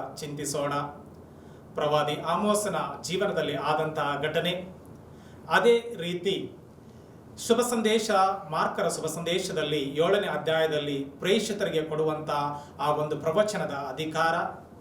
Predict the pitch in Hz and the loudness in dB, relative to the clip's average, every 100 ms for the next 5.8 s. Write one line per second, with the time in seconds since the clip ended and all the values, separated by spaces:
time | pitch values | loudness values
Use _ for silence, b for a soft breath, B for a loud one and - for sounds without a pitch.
0 | - B B B 226 226 233 220 226 262 | -20 B B B 2 4 4 2 2 4
1 | 196 175 175 165 160 180 226 247 190 175 | 2 0 -4 -6 -4 -2 0 0 -2 0
2 | 160 151 - 208 190 160 151 147 151 - | 0 0 0 0 2 0 0 -2 -4 -6
3 | 160 160 160 156 160 160 151 180 196 160 | -2 0 0 -2 -2 -2 -2 2 2 2
4 | 143 143 139 135 139 160 156 139 139 135 | 0 -2 -4 -4 -2 2 2 2 -2 -2
5 | 135 147 147 170 170 - - | -4 -4 -4 -2 -2 -4 -8